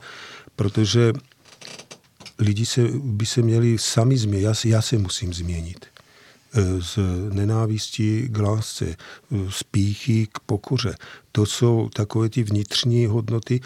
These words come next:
které já pak mohu vysílat do svého okolí, tak jako les, to je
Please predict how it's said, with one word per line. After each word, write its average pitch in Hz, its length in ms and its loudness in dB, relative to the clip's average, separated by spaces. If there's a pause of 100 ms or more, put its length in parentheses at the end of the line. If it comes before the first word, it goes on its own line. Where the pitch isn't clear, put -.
(100)
které 120 440 4
já 110 220 4
pak 110 260 -2
mohu 107 460 2 (360)
vysílat 110 640 2
do 107 160 -2
svého 104 640 0
okolí, 110 540 0
tak 101 200 -2
jako 104 300 0
les, 101 380 -2
to 104 160 -4
je 104 220 0